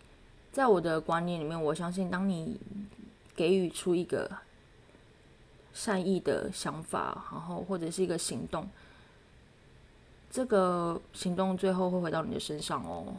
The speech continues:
而且当你愿意去做一个这样的美好的事情在别人的身上，其实这个是会，嗯，是会联动别人的生命，然后他们也会成为一个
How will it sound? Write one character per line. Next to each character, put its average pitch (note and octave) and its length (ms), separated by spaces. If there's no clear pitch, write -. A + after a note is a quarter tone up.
而 F#3 60
且 E3+ 380
当 A3 160
你 F#3+ 140
愿 G3 160
意 G3 400
去 - 160
做 G3 220
一 - 20
个 E3 140
这 F#3+ 100
样 E3+ 160
的 - 320
美 D#3+ 160
好 F3 200
的 A#2+ 100
事 - 180
情 F3+ 160
在 D#3 140
别 D#3 180
人 D3 120
的 D#3 100
身 D3+ 240
上， F3 180
其 A#3 140
实 C4+ 100
这 C#4+ 120
个 G3 240
是 - 180
会， G#3 460
嗯， E3+ 320
是 - 240
会 G#3 640
联 F3+ 280
动 G3 280
别 D#3 200
人 D#3 100
的 D#3+ 80
生 D#3 260
命， D#3+ 240
然 E3+ 120
后 F3+ 80
他 F#3+ 160
们 F3+ 80
也 D3 120
会 G#3+ 160
成 D#3+ 260
为 D3+ 120
一 D#3+ 100
个 - 240